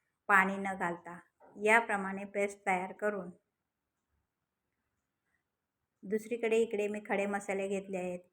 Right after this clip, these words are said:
शहाजिरे, साधे जिरे, हिर-, हिरवी वेलची, मिरी, दालचिनी, तेजपत्ता आणि लवंग. सर्वात आधी कढईत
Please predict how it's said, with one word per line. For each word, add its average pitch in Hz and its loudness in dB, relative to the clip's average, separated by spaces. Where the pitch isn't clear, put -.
शहाजिरे, 185 2
साधे 185 -4
जिरे, 185 -4
हिर-, 196 -6
हिरवी 202 0
वेलची, 190 -4
मिरी, 185 -8
दालचिनी, 190 -2
तेजपत्ता 185 -8
आणि 190 -6
लवंग. 175 -8
सर्वात 214 0
आधी 226 -2
कढईत 202 0